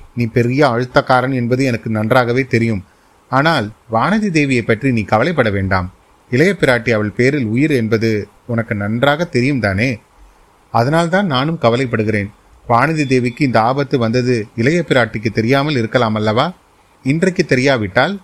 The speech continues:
நாளைக்கு தெரிந்து விடுகிறது. நாளைக்கு தெரிந்து என்ன பயன்? காலாமுகர்கள் அந்த கன்னி பெண்ணை இன்று இரவு பலி கொடுத்து விட்டால்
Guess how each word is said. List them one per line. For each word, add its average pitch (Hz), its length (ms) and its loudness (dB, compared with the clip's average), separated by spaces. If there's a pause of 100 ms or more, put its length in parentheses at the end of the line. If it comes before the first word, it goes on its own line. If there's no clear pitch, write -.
நாளைக்கு 156 420 0
தெரிந்து 117 300 0
விடுகிறது. 101 440 0 (640)
நாளைக்கு 135 440 0
தெரிந்து 135 380 0
என்ன 117 240 2
பயன்? 104 320 0 (400)
காலாமுகர்கள் 123 680 2
அந்த 110 160 -2
கன்னி 120 300 -2
பெண்ணை 123 320 0
இன்று 110 240 0
இரவு 131 300 2
பலி 113 180 0
கொடுத்து 151 300 -2
விட்டால் 135 360 0